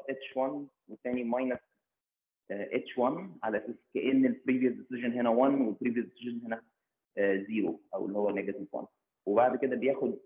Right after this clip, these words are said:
two decision، تمام؟ فيبقى النيو decision بتاعه هيبقى هنا، وال، وبيز بقى على الديسيجن اللي هيطلع من الماكس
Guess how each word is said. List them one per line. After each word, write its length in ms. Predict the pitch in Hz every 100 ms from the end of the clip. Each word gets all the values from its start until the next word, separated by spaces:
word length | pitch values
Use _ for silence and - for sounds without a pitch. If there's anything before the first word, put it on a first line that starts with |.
| -
two 260 | 165 139 131
decision، 380 | 147 143 180 208 - _ _ _ _ _ _ _ _
تمام؟ 260 | 104 113 160
فيبقى 260 | - 104 104
النيو 260 | 110 131 131
decision 440 | 127 131 127 113
بتاعه 300 | 123 120 120
هيبقى 280 | 110 110 139
هنا، 220 | 156 160 - _ _ _ -
وال، 360 | 110 113 110 - -
وبيز 420 | 113 143 160 147
بقى 280 | 120 131 131
على 140 | 135
الديسيجن 600 | 120 120 175 160 131 110 -
اللي 100 | 117 113
هيطلع 360 | 127 160 143 131
من 380 | 135 151 147 147 _ _ -
الماكس 340 | 113 139 -